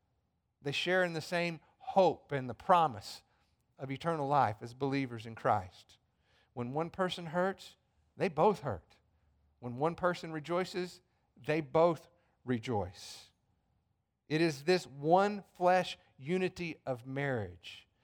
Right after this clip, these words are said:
that reflects the beautiful mystery of Christ's relationship with his body, the church. In verse thirty,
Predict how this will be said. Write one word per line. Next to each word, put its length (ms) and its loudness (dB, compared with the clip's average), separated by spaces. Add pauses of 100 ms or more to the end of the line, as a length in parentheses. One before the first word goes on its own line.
(300)
that 200 4
reflects 680 2 (240)
the 100 2
beautiful 480 -2
mystery 640 -8 (440)
of 120 -10
Christ's 520 2
relationship 720 0 (220)
with 160 -4
his 220 -6
body, 500 0 (500)
the 80 -8
church. 600 -10 (1700)
In 80 -16
verse 240 -2
thirty, 320 0